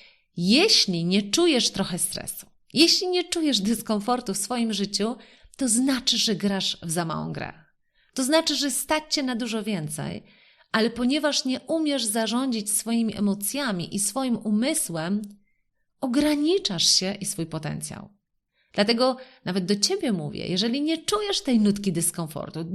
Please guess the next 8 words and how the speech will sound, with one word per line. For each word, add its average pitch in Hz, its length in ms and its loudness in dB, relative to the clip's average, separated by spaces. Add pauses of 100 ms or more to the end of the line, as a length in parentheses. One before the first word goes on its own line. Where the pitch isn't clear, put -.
(160)
nutki 302 460 -2
frustracji 320 800 0
być 170 260 -2
może, 123 440 -4 (220)
czy 185 120 4
nawet 285 320 2
trochę 208 280 2
stresu, - 600 -2